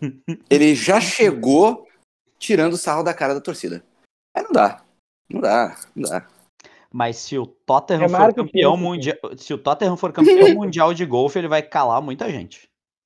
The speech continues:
Speaker 2: Então, o marketing dele funcionou. Ele tem meu voto. Podia ter sido saído premiado aqui. Quase deu certo.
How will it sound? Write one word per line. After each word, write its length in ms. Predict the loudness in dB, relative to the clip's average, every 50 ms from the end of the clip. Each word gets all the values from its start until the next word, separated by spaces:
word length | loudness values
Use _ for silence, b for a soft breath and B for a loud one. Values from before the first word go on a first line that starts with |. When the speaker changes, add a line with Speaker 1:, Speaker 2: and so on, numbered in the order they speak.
| _ _ _ -2
Speaker 2:
Então, 460 | 0 0 4 4 4 4 4 4 4 4
o 60 | 4
marketing 380 | 4 2 2 0 -6 -6 -2
dele 140 | -2 -2 -2
funcionou. 560 | -2 -6 -4 -2 -2 0 0 0 -2 -4 -6 -8
Ele 180 | -8 -8 -6 -4
tem 140 | -2 0 0
meu 120 | 0 0
voto. 380 | 2 2 0 0 0 -4 -18 _ _ _ _ -10
Podia 200 | -6 -4 -4 -4
ter 140 | -6 -8
sido 220 | -6 -6 -6 -2 0
saído 200 | 2 2 2 2
premiado 480 | 2 0 2 2 2 2 2 2 0
aqui. 160 | -2 -4 -6 -8
Quase 280 | -4 -2 -4 -2 -2
deu 140 | -2 -4 -4
certo. 380 | -4 -4 -4 -4 -6 -8 _